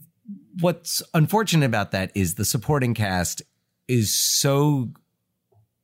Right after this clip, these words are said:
so great. I was gonna say colorful, but then that would be confusing it with the actual, like, look of the film, which is extremely colorful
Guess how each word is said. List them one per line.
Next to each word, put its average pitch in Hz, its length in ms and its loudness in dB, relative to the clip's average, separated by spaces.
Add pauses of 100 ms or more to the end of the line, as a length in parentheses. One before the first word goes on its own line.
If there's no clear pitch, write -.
(500)
so 156 300 2
great. 110 280 2
I 107 60 -2
was 131 140 0
gonna 202 100 0
say 127 140 -2
colorful, 95 640 -2
but 95 240 -2 (440)
then 120 180 0
that 120 140 0
would 123 120 0
be 117 120 2
confusing 104 500 0
it 92 100 -2
with 95 140 0
the - 200 0
actual, 107 760 0 (280)
like, 92 260 -2 (140)
look 107 280 -2
of 92 120 -2
the 98 80 -2
film, 87 260 2
which 90 160 0
is 82 140 -4
extremely 98 480 0
colorful 95 880 -2